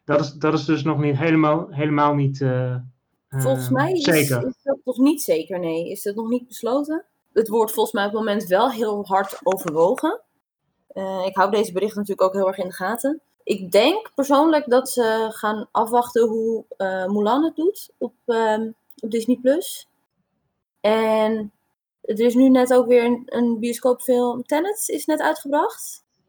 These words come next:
Speaker 2: Eh, ik ben ook benieuwd, eh, of ze dat in de gaten gaan houden. Van, hoe doet een bioscoopfilm het nu tijdens deze coronasituatie? Dus ik denk dat ze, dat ze gewoon de dingen even een beetje aan het aankijken zijn en dan een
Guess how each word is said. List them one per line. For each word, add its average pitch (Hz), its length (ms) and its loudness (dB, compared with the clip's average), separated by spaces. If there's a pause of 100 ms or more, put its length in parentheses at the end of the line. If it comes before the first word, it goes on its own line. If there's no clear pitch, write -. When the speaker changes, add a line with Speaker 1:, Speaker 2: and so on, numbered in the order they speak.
Speaker 2:
Eh, 247 360 4
ik 233 160 -2
ben 269 140 6
ook 269 140 2
benieuwd, 262 540 2 (400)
eh, - 100 -8 (260)
of - 200 0
ze - 120 -2
dat 254 220 2
in 220 80 -4
de 202 80 0
gaten 175 320 0
gaan 165 120 -4
houden. 160 260 -2
Van, 180 260 -4 (260)
hoe 233 180 0
doet 220 200 -4
een 214 120 0
bioscoopfilm 208 680 0
het 165 100 -4
nu 170 320 -4 (280)
tijdens 170 540 2 (140)
deze 175 300 -2
coronasituatie? 160 960 -4 (600)
Dus - 80 -20
ik - 120 -10
denk 269 300 2
dat 262 180 0
ze, 247 220 6
dat 240 180 -2
ze 226 400 0
gewoon 226 280 -2
de 226 60 -2
dingen 226 240 -2
even 226 140 -4
een 240 60 2
beetje 220 240 0
aan 196 60 -2
het 202 120 -8
aankijken 285 440 0
zijn 262 260 0
en 226 100 -2
dan 226 300 -2
een 208 380 -4